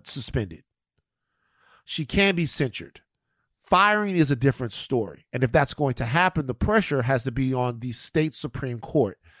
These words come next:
to kinda rule on one of their own. Now, I'm not sure what all is in their power to do. But in this particular situation, this is somebody that should never,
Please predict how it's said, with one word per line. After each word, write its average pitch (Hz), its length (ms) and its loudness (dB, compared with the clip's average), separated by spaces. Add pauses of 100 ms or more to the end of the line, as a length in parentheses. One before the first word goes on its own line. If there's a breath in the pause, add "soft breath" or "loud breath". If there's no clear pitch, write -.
(600 soft breath)
to 143 120 -2
kinda 135 260 2
rule 135 380 6
on 123 160 2
one 110 160 -2
of 101 120 -4
their 113 200 0
own. 101 260 -4 (440 soft breath)
Now, 120 120 2
I'm 135 80 2
not 160 220 4
sure 160 340 8
what 139 300 2 (1300)
all 143 500 10
is 131 180 0
in 131 100 2
their 123 140 4
power 120 380 6
to 107 120 0
do. 151 300 4 (1120)
But 127 200 4
in 127 100 2
this 160 140 4
particular 151 480 2
situation, 123 760 2 (640)
this 160 160 6
is 220 120 4
somebody 120 640 2 (140)
that 135 180 4
should - 360 -2 (120)
never, 120 1000 2